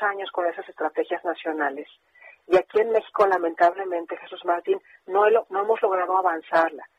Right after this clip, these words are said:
El incan, que es una institución, eh, muy prestigiada, con un gran trabajo en el tema, tiene ya muchos años tratando de impulsar este proyecto desde el sexenio de Peña Nieto, pero lamentablemente,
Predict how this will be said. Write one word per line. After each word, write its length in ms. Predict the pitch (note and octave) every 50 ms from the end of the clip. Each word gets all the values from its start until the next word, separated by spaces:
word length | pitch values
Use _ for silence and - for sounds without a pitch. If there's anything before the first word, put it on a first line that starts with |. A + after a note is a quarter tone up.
| _ _ _ _ -
El 180 | - E3 E3
incan, 480 | - - - D#3 - F3+ F3 F3 F#3 F#3+
que 120 | - F#3+
es 100 | F3+ -
una 140 | F#3 F3+ F3+
institución, 720 | F3 - - - - - - - - E3+ D#3+ E3 E3+ E3 _ - _ _ _ _
eh, 160 | - - D3+
muy 280 | D#4 - F4 F4+ G4+ -
prestigiada, 760 | - A#4+ A#4 - - F4+ E4 - - F3 E3+ F3 F3+ F3+ F3
con 240 | - - E3 E3 E3
un 140 | E3 F3
gran 300 | E3+ F3 F3 F3+ G3+ A3+ -
trabajo 420 | A#3 G#3+ F#3 F3 E3+ - - F#3
en 100 | F3+ F3
el 80 | E3 D3+ -
tema, 320 | - E3 D#3+ D#3+ E3+ F3 - _ _ _ - _ _ -
tiene 280 | F#3 F#3 G3 G#3+ G3+
ya 100 | G#3 G#3
muchos 300 | G3+ G3+ F#3+ - - - -
años 200 | F#3+ F3+ F3+ F3
tratando 360 | - F3+ - - E3 E3+ F3+ F#3
de 80 | F3+ E3+
impulsar 480 | E3 - - D#3+ D3 - - E3 E3
este 220 | E3 - - - -
proyecto 560 | - D3+ D3 - - D3 - - G3 G3 - _ - _ _ -
desde 180 | E3 D#3+ - E3
el 80 | D3
sexenio 380 | - E3+ - - F3+ E3+ F3+ F#3
de 100 | F#3 F3
Peña 300 | - - E3+ E3+ E3+ E3
Nieto, 420 | E3 D#3+ D#3 D#3 - - F#3 - _ - - _ -
pero 160 | F3+ F3 D#3+
lamentablemente, 1040 | D#3+ D#3+ D#3+ E3 D#3+ - F3+ F3 F3+ F#3+ F#3+ F#3 F#3 F3+ F3 - - F#3 F#3 -